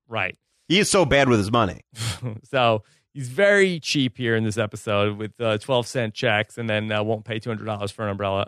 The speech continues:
Speaker 1: Okay,
Speaker 2: Right.
Speaker 1: so
Speaker 2: Plus, you'd think he would, like, just know that he'd break even somehow. Like, he'd find two hundred bucks on the street.
Speaker 1: You would think so. So back at Yankee Stadium in George's office, okay, uh, Kramer comes in with the tourists that I think that they were, thought they were gonna run the bases,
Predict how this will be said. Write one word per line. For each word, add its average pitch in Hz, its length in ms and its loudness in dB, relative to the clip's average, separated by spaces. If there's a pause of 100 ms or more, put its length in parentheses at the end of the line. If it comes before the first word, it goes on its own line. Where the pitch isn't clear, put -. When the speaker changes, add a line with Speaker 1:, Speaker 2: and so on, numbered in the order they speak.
Speaker 1:
Okay, 151 80 -2
Speaker 2:
Right. 165 160 4
Speaker 1:
so - 80 0
Speaker 2:
Plus, 226 260 6
you'd 202 140 4
think 196 220 6
he 196 100 4
would, 180 140 8
like, 135 180 4
just - 260 0
know 139 280 6
that 123 120 4
he'd 117 140 2
break 110 220 4
even 123 240 4
somehow. 82 360 -4
Like, - 140 -6
he'd 104 120 -8
find 107 260 0
two 110 80 -4
hundred 90 180 -2
bucks 92 220 -4
on 80 80 -6
the 71 60 -10
street. - 340 -8 (100)
Speaker 1:
You 147 80 -6
would 139 120 -2
think 117 160 -6
so. 101 280 -2 (320)
So 165 420 4
back 185 300 -2
at 185 60 -10
Yankee 170 300 -2
Stadium 113 440 0
in 123 80 -2
George's 156 360 2
office, 127 540 0
okay, 110 520 0
uh, 117 500 2
Kramer 214 360 4
comes 180 280 2
in 160 200 2
with 143 160 0
the 135 100 -6
tourists 139 560 2
that 127 200 0
I 127 120 -2
think 151 160 -10
that 147 100 -6
they 139 140 4
were, 127 100 0
thought 139 220 0
they 139 80 2
were 123 60 0
gonna 123 120 2
run 123 220 2
the 120 80 -2
bases, 185 720 0